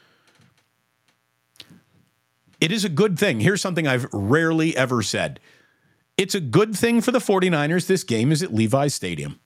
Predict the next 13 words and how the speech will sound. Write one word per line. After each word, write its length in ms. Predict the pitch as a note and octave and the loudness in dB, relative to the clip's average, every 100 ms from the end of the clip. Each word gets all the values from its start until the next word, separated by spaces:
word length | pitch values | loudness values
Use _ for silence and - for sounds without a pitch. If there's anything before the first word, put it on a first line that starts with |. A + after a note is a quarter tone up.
| _ _ _ _ _ _ _ _ _ _ _ - | _ _ _ _ _ _ _ _ _ _ _ -4
Y-, 120 | F3+ E3+ | -2 2
you 140 | F3 | 2
haven't 180 | G#3 G3+ | 2 2
heard 200 | E3+ F3+ | 2 2
that 180 | E3 D3 | 0 0
from 140 | C#3+ | 0
me 120 | C3+ | 0
very 340 | B2+ G#2 F#2 F2+ | 0 0 0 0
often, 300 | F2 F2 A2+ | 0 0 0
right? 340 | C3 D#3 E3+ - - - - - - | 2 0 -2 -8 -20 -20 -18 -10 0
Uh, 380 | A#2+ C3 C3 - | 2 4 2 0
right 380 | A2 D#3 B3+ A3 | 2 2 0 -2
now, 400 | A3+ C#3+ D2 | -2 -2 -6